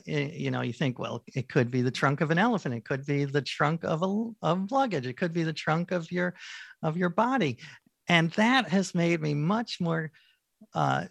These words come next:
aware of how words can be used. And in this age of disinformation, I think it's so important to pay super close attention to words and how they can be used. A word like freedom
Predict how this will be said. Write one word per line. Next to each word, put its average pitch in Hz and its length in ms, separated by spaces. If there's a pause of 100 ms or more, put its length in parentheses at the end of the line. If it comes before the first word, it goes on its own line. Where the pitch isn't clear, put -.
(220)
aware 143 640
of 147 120
how 165 300
words 147 460
can 143 240
be 143 100
used. 131 500 (440)
And 151 180
in 220 240
this 208 320
age 175 240
of 143 160
disinformation, 160 960 (280)
I 139 40
think 160 220
it's - 140
so 214 380
important 175 540
to 160 100
pay 147 260
super - 540
close 185 320
attention 156 420
to 139 60
words 135 360 (300)
and 117 120
how 180 300
they 170 160
can 151 200
be 143 120
used. 165 560 (400)
A 147 60
word 180 380
like 131 200
freedom 185 680